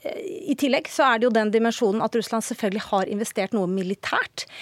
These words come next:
i at, eh, Assad skal få kontroll på, på territoriet, og, og de er selvfølgelig ikke, eh, villige til å bare trekke seg ut nå. <laughs> Eh, så, så det er et, et, eh, et stort dilemma, og jeg vil nok gjette at hvis,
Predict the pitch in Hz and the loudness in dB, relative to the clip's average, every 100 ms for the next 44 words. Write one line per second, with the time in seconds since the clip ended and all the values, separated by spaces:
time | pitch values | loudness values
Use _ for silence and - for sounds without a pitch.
0 | - - 226 233 - 214 - 226 - - | -10 0 2 2 0 -2 0 2 0 -2
1 | 226 - 208 220 - - 185 - 220 185 | -6 -2 0 0 -2 -4 -4 -4 -4 -2
2 | 160 - 202 196 - - 214 202 214 - | -2 -2 0 2 0 -4 -2 0 0 -2
3 | 196 196 208 208 320 - 220 220 226 - | -4 0 0 2 2 2 4 4 4 2
4 | 214 220 175 240 - 185 196 - - 202 | 2 2 2 -2 -2 -2 -4 -6 -4 0
5 | 214 - - - - - 214 220 220 214 | 0 -4 -18 -18 -16 -2 4 4 4 0
6 | 196 262 196 170 269 247 - 233 208 208 | 2 2 2 2 2 0 -2 0 2 4
7 | 202 165 - - 208 - 220 247 - 208 | 4 4 0 -2 -4 -2 0 -2 0 -2
8 | 220 - 269 320 - - - 196 - - | -2 2 2 2 -2 -18 -6 -6 -6 -14
9 | - - - 247 214 220 220 220 214 233 | -14 -10 -10 -6 0 4 4 4 2 2
10 | 254 - - - 247 240 220 247 - - | 0 0 0 0 2 4 4 2 -2 -4
11 | 240 247 240 240 - 233 - 220 - 226 | -2 4 6 6 4 0 0 -2 2 2
12 | 208 269 349 233 220 233 240 233 196 262 | 4 2 4 4 6 4 4 2 0 0
13 | 269 - - - - 196 - 202 226 226 | -2 -4 0 0 0 -2 -2 2 4 2